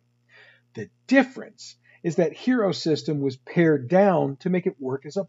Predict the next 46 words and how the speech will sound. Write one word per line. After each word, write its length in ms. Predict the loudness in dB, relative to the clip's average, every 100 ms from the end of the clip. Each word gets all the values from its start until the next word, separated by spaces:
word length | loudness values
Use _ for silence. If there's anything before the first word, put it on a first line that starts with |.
| _
plugin 440 | -14 -14 -10 -8
for 200 | -4 -4
other 180 | -4 -10
systems. 580 | -6 -6 -6 -12 -20 -20 _ _ _ _ _ -20 -20 _ _
Stephen 480 | -16 2 4 6 6
S. 180 | 6 4
Long 400 | 4 8 8 6
gets 200 | 2 0
designer 560 | -4 0 4 4 4 2
credit 320 | 0 -2 -6
for 80 | -16
this, 380 | -20 _ -20 -14 -4
and 140 | 0
the 60 | 2
system 400 | 2 2 2 2
has 200 | 2 4
had 340 | 6 6 6 -6 _
four 240 | 6 6 6
editions 380 | 2 0 -4
of 80 | -4
its 160 | -4 -6
own. 160 | -6 -8 _ _ _ _ _ _ _
Now, 240 | -6 -6 -10 -20 _ _ _ _ 6
I'll 200 | 6 6
dig 240 | 4 2
deeper 340 | 2 2 4 4
into 140 | 2
Hero 380 | 0 2 4 4
System 500 | 2 0 2 0 2
when 160 | 2 2
we 120 | 0
cover 340 | 4 4 4
games 340 | 2 2 2 0
in 60 |
the 60 | 0
nineteen 440 | 0 0 -4 -2
nineties 540 | -2 -2 -4 -4 -6 -8
and 120 | -10
two 200 | -10 -8
thousands, 600 | -4 -2 -2 -4 -8 -8
so 240 | -6 -4
we're 220 | -2 -4
just 320 | -4 -4 -2 2
gonna 220 | 2 2
go 200 | 2 2
with 220 | 2